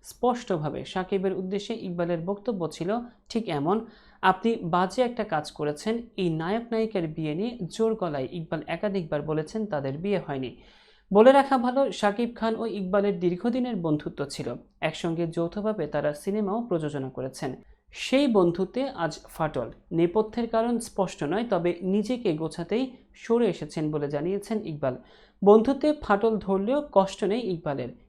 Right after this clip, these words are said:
কথায় কথায় ইকবাল স্মরণ করিয়ে দেন যে যখন পুরো ইন্ডাস্ট্রি শাকিবকে আলাদা করে দিয়েছে,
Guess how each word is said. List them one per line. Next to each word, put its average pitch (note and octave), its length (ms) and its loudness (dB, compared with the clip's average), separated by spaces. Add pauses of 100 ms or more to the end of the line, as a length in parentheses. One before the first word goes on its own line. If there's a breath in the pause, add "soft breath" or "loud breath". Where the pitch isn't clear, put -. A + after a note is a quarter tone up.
কথায় D#3+ 360 0
কথায় A#3 240 -2
ইকবাল G3+ 340 -2
স্মরণ F#3+ 340 -4
করিয়ে G3+ 300 -2
দেন G3 200 -2
যে A#3+ 280 -2 (300 loud breath)
যখন G3 320 4 (180)
পুরো C4 360 2
ইন্ডাস্ট্রি G3 680 -2
শাকিবকে G#3+ 600 -6
আলাদা G#3 400 -2
করে D#3+ 220 -4
দিয়েছে, D3+ 480 -6